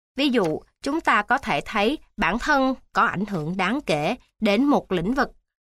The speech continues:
hoặc đang thăng tiến trong một tổ chức mà mình quan tâm. Điều này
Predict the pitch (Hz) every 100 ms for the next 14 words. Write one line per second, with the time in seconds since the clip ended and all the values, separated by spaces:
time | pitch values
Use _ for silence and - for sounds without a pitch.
0 | _ - 190 - 214 208 214 - 220 214
1 | 202 277 311 233 214 175 - 147 190 330
2 | - _ _ 185 175 170 165 156 - 202
3 | 196 208 202 - _ _ _ _ _ _
4 | _ _ _ _ _ - 220 196 185 175
5 | 170